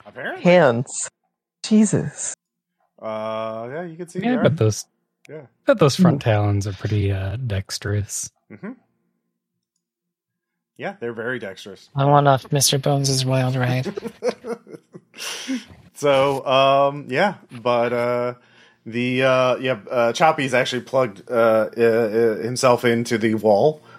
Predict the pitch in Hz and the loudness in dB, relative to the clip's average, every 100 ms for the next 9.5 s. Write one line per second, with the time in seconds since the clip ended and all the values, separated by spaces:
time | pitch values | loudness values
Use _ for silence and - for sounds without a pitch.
0 | _ - 104 101 113 104 110 104 104 98 | _ -6 -4 0 2 4 2 2 2 0
1 | - - 98 104 98 98 104 104 104 120 | -2 -2 0 0 -2 -4 -6 -4 -4 -6
2 | - - - 165 165 78 - _ - _ | -14 -18 -12 -10 -10 -12 -18 _ -20 _
3 | _ - 92 90 - 95 92 90 - - | _ -16 -12 -8 -4 -4 -2 -6 -8 -20
4 | - 107 - _ - 117 95 110 107 107 | -14 -14 -14 _ 2 4 4 4 4 4
5 | 104 113 113 98 107 101 95 - 104 98 | 4 4 0 0 2 4 2 2 0 0
6 | - 101 92 - 80 95 98 104 101 98 | 0 0 0 -8 -8 0 2 2 2 0
7 | 190 110 101 101 101 87 92 95 95 - | -2 0 0 0 -4 0 2 2 -2 -10
8 | - 104 85 95 90 - - _ - 98 | -8 -6 -4 -4 -4 -8 -16 _ -12 -6
9 | 90 - 95 104 104 | -6 -4 -4 -4 -8